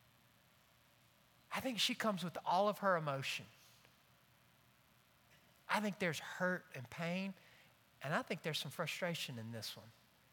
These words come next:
I'm reading into the text. I wish that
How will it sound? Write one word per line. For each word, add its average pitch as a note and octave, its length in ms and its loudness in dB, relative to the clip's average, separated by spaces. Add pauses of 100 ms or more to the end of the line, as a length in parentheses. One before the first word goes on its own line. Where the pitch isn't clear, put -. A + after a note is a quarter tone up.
(340)
I'm C#3+ 120 -4
reading F3+ 240 0
into G3 200 0
the G#3 100 -2
text. D#3 460 0 (680)
I C#3 100 2
wish C#3+ 300 -2
that E3+ 140 -12